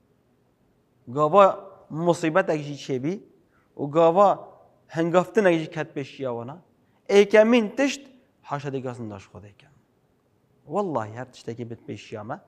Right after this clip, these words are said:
هر رفتار که آمد کن، او چنده کد بد در انجامه وی چنده تت پیش یامه. هر پیوندیه که آمد گیردن، او چنده به در انجام وی چنده که پیوندی من حلال شرعی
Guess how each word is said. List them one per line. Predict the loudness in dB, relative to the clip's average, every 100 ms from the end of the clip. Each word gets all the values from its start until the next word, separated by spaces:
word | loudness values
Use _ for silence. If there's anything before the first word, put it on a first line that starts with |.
| _ _ _ _ _ _
هر | -2 0
رفتار | 0 -4 0 2 2
که | 0 -6
آمد | -6 -10 -10
کن، | -8 -8 -12 _ _ _ _ _ _ -4
او | -2
چنده | -2 -6 -4 2 4 6 4 -2 -18 -20 _ -8
کد | -6
بد | -6 -4
در | -2
انجامه | -2 -4 -4 -2
وی | -4
چنده | -4 -8
تت | -8 -12 -14
پیش | -18 -18
یامه. | -20 -20 -20 _ _ _ _ _ _ _ _ _ _
هر | 2 2 2 -8 -20 _ _ _ _ _ _
پیوندیه | -4 0 0 0 0 0
که | 0
آمد | -2 -2 -6 -2
گیردن، | 2 4 2 -2 -6 -16 _ _ _ _ 4
او | 4 4
چنده | 0 -2 2 2 2
به | 0 -6
در | -6 -6 -4
انجام | -4 0 0 0
وی | 0 -2 -2
چنده | -2 -4 -2 -4
که | -2 -4
پیوندی | -4 -6 -6 -6 -6
من | -6 -4 -4
حلال | -6 -2 0 0 0
شرعی | -4 -6 -6 -2 -2 -2